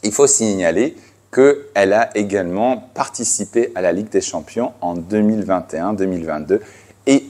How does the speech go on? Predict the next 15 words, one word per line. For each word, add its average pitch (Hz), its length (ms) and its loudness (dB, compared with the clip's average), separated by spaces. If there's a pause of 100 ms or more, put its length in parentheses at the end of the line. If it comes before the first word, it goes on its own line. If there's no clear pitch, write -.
a 107 160 4
remporté 117 880 0 (280)
un 95 80 -2
match 117 420 -2 (140)
contre 202 380 0
le 117 100 6
Real 101 240 -2
Madrid, 98 480 -2
deux 127 240 2
à 95 180 2
un, 113 200 -2 (300)
au 113 80 0
stade 123 480 0
Santiago 107 480 -2
Bernabéu. 87 480 -2